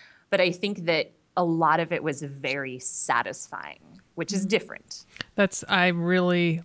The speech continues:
Speaker 2: like that description, um, that, uh, really parsing the words there. I think, um, satisfying is an excellent adjective for a marathon. <laughs> Um,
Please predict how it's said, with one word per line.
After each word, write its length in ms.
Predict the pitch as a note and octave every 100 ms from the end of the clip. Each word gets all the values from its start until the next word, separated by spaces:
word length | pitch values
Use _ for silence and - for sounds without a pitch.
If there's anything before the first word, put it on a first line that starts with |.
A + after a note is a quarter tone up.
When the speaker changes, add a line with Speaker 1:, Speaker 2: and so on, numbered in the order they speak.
| -
Speaker 2:
like 380 | E3 D3 D#3 -
that 180 | A#2+
description, 640 | - - B2 - - F#2 - - _
um, 440 | F#3+ D#3 C#3 C#3 D#3 - - - -
that, 280 | D3+ - -
uh, 180 | C#3+
really 220 | C3 D3 C3+
parsing 480 | - D#3 - D3+
the 80 | C#3+
words 360 | C#3 C3 C3 -
there. 200 | C#3+ C#3+
I 60 |
think, 380 | D3+ D3 D3 -
um, 240 | E3 C#3+ C#3+ - - -
satisfying 800 | - E3+ D3 C#3+ - D3 D3 -
is 160 | D#3+ D#3+
an 100 | -
excellent 520 | D#3 D#3+ - D#3+ C#3 G2
adjective 760 | C3+ C#3 A#2 - C#3 A#2 - - - -
for 640 | - - D3+ C3+ B2+ G#2+ -
a 80 | -
marathon. 420 | D#3 A#2 - A3+
<laughs> 340 | - - - - - - - C4+
Um, 640 | A#3 - G#3+ - -